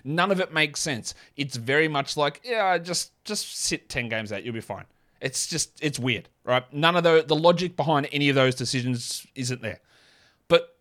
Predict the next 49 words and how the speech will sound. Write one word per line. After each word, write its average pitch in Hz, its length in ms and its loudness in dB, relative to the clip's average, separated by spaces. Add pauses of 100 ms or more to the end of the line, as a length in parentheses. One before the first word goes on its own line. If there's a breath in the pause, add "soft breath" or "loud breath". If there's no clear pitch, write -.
in 165 140 -2
terms 175 280 2
of 147 220 4
practicality, 139 680 4 (320)
Bridges 170 260 0
is 147 80 -4
going 151 180 6
to 143 60 0
miss 139 160 -2
the 135 80 -4
first 131 300 0
ten 127 240 0
games 117 260 2
of 113 80 -6
this 110 140 -4
upcoming 107 380 -4
season. 98 400 -8 (960)
And 151 380 4 (920 soft breath)
there 175 160 6
were 190 200 10
reports 165 460 4
that 143 240 -4 (400)
all 185 180 8
along 160 300 10
the 135 80 0
Hornets 143 360 0
have 120 80 -6
been 120 340 -2 (160 loud breath)
with 139 240 2
him 139 260 2
and 110 240 -2
they're 110 80 -2
gonna 139 200 2
bring 127 160 0
him 123 120 0
back. 123 300 2
But 214 100 -6
now 254 180 6
the 208 220 -2
sale 190 500 4
of 160 120 -4
the 143 80 2
Hornets 135 320 -2
from 139 160 2
Michael 131 260 2
Jordan 117 220 -4
to 127 80 -6
Gabe 113 180 0
Plotchkin, 139 400 -4